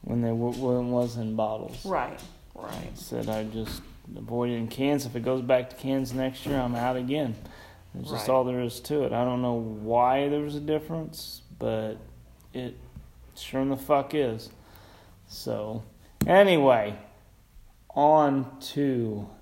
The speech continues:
Speaker 1: the show. And,
Speaker 2: It,
Speaker 1: well,
Speaker 2: it's still boring.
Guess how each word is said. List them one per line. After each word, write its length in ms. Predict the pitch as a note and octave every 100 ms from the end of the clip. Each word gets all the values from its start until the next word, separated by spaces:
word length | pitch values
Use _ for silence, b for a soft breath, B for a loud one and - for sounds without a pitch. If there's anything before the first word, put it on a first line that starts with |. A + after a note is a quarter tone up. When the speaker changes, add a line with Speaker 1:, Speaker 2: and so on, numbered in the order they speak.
| -
Speaker 1:
the 160 | - -
show. 880 | - - - B2 D3+ D3 A2+ G2 - - - - _ _ _ - - -
And, 680 | C3 C3 B2+ B2+ B2+ A2+ - - - _ _ - - - - - - - - - B B B B A#3+
Speaker 2:
It, 120 | A#3+
Speaker 1:
well, 220 | - A#2
Speaker 2:
it's 240 | A3+ A3 -
still 240 | D4 D4
boring. 680 | C#4+ A#3 A3+ A3 A3 A3+